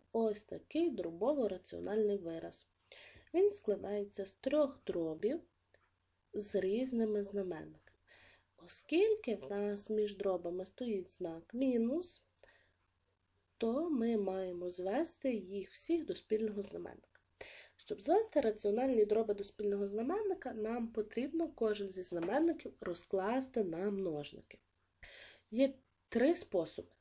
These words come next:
Перший спосіб — це винесення за дужки, другий спосіб — е, застосування формул скороченого множення, і третій спосіб — це групування. Отже,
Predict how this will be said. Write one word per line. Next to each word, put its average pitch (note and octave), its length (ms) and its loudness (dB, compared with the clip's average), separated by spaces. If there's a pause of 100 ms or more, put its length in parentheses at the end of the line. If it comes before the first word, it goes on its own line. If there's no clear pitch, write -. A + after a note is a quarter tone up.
(220)
Перший A#3 360 0
спосіб — - 460 -6 (100)
це D4 140 4
винесення F3 640 -2
за E3 120 -8
дужки, D3+ 480 -6 (260)
другий G3+ 300 -2
спосіб — - 480 -8 (1000)
е, F3+ 220 -4
застосування G3+ 840 -2
формул F#3+ 360 0
скороченого F#3 720 -2
множення, F#4 520 4
і A#3 100 0
третій C4+ 360 -2
спосіб — C4 520 -2
це A3 300 -4 (460)
групування. E3 680 -4 (2250)
Отже, - 340 0